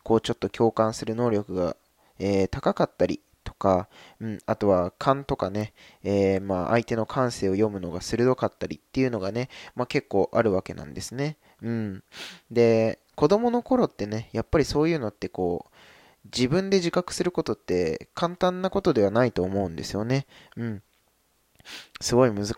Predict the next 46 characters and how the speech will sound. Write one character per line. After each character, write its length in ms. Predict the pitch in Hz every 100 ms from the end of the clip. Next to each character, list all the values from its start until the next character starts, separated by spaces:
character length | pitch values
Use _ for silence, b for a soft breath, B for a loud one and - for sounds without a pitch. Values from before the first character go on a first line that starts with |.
| 127
し 100 | -
い 60 | 147
こ 140 | 104
と 80 | 98
だ 100 | 95
と 120 | 95
思 300 | 101 117 113
う、 160 | 95 - _ -
思 280 | 117 123 110
う 60 |
し、 420 | - 139 131 104 - B B B
う 40 |
ん、 200 | 117 110 117
ま 80 |
あ、 40 | 127
そ 100 | 139
れ 100 | 139
が 120 | 139
原 140 | 135 135
因 160 | 135
で 140 | 135 139
ね、 240 | 160 -
あ 180 | - 110
の 420 | 107 101 101 101
ー、 20 |
た 100 | -
く 100 | -
さ 180 | - 110
ん、 100 | 104 _ B B B -
う 60 |
ー 420 | 101 101 98 101 95
ん、 40 |
ま 100 | 104
あ、 40 |
傷 280 | - 120 107
つ 140 | - -
く 80 |
こ 140 | 104 98
と 100 | 95
も 180 | 92 95
あ 20 |
る 80 | 98
だ 140 | 92
ろ 100 | 92
う 60 | 92
し、 360 | - 98 90